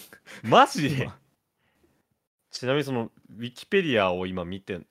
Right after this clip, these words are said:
Speaker 1: 見たんですけど、
Speaker 2: はいはい。
Speaker 1: あのー、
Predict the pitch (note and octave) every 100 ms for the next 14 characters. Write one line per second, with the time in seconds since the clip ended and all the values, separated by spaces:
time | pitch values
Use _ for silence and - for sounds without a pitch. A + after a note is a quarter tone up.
0 | _ _ - G#2 F#2+ D#2+ D#2 - D#2 D#2+
1 | F2+ D#2 - _ _ - _ _ _ _
2 | - C3+ A#2+ A#2 C3+ - _ _ _ _
3 | _ _ _ F#2 F2+ F2 F2 E2+ E2+ E2+
4 | E2+ E2+ E2+ E2+